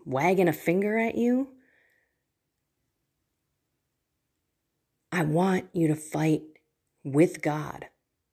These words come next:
because it's a whole different fight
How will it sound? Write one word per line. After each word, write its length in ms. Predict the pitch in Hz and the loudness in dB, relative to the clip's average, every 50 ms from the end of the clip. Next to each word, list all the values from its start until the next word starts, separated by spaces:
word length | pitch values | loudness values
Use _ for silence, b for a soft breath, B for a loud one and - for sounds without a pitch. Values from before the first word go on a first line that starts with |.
| _ _ _ _ _ _ - | _ _ _ _ _ _ -10
because 280 | - - 160 156 - 139 | -6 -2 2 2 2 2
it's 160 | 135 - 139 | 2 0 -6
a 40 | 123 | -8
whole 720 | 120 - - - - 156 151 151 156 160 156 156 160 151 | -8 -10 -10 -10 -6 -4 -2 0 2 2 2 2 2 0
different 500 | 156 - 139 139 - 156 139 131 - - | 0 -2 -4 -4 -6 -6 -8 -8 -10 -12
fight 460 | - - - 147 156 131 - - | -14 -8 -4 -2 -2 -2 -2 -6